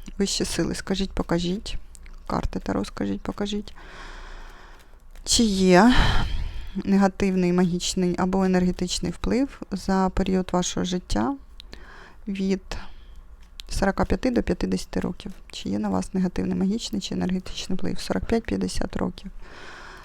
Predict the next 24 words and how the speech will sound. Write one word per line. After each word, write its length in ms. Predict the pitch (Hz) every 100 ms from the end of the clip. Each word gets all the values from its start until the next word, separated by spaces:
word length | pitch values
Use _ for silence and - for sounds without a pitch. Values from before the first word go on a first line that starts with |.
| - -
Так, 260 | 185 180
тут 280 | - 240 -
є 120 | 208
негативний 540 | 180 185 180 180 180 180
магічний 460 | 180 175 - 180
вплив. 480 | - - 277 302 - - - - - - - - - - - - - - - - - -
Це 120 | -
я 60 | 190
кажу 320 | - 185 180
одразу. 760 | 185 180 214 254 262 247 240 240 - - - - - - - - - - - - - - - - - - -
Отут 320 | 208 214 220
уже 180 | 196 185
почалось. 840 | - 190 - 185 170 180 - - -
Є 280 | 202 220
люди, 320 | 220 208 180 170
у 160 | 185
кого 280 | - 185 180
порча 360 | - 151 - 175
на 200 | 151 165
смерть 540 | - 220 - - - - - - - - - - - - - - - - - - - - - -
була 400 | 202 202 196 185
в 120 | 185 -
цей 220 | - 190
період. 640 | - 185 180 165 160 -